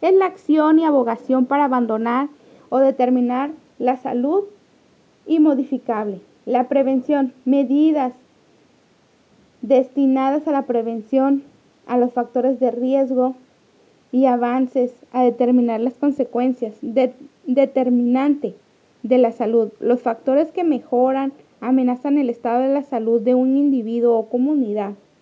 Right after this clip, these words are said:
La resiliencia es la capacidad de una persona sobreponerse a un periodo de un dolor, empatía, en una situación adversa,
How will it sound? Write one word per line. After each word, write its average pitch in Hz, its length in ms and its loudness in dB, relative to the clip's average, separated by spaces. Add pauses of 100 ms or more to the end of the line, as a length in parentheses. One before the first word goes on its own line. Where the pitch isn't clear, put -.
(580)
La 262 180 2
resiliencia 269 800 0 (480)
es 262 100 0
la 330 100 0
capacidad 294 600 -2
de 247 100 0
una 277 320 2
persona 240 720 -4 (1300)
sobreponerse 269 1040 0
a 240 120 -4
un 262 160 0
periodo 269 500 2
de 240 80 -2
un 247 140 2
dolor, 254 580 2 (300)
empatía, 240 840 -2 (200)
en 233 140 -4
una 247 160 -2
situación 247 640 -6 (340)
adversa, 240 600 -4